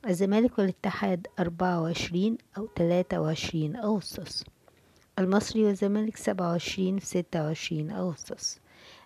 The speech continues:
الزمالك إيسترن كومباني تلاتين تسعة وعشرين أغسطس. المباريات المتبقية لبيراميدز في الدوري: الإسماعيلي أربعة وعشرين يوليو، البنك الأهلي سبعة وعشرين يوليو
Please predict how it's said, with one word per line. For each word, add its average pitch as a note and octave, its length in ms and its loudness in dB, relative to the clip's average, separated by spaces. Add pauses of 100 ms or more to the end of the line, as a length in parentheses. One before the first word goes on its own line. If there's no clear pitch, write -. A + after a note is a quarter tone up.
الزمالك G#3 540 4
إيسترن G3 380 -2
كومباني F#3+ 580 2
تلاتين F3 580 0
تسعة - 300 -4
وعشرين D#3+ 420 -4
أغسطس. - 640 -8 (1500)
المباريات G3+ 720 4
المتبقية F3+ 760 2
لبيراميدز E3 760 0
في F3 320 0
الدوري: F3 420 -2
الإسماعيلي D#3+ 840 -4
أربعة E3+ 300 0
وعشرين D#3+ 520 -2
يوليو، E3 440 0 (460)
البنك F#3+ 460 4
الأهلي F#3+ 440 0
سبعة F3 420 -2
وعشرين D#3+ 420 0
يوليو F3+ 440 0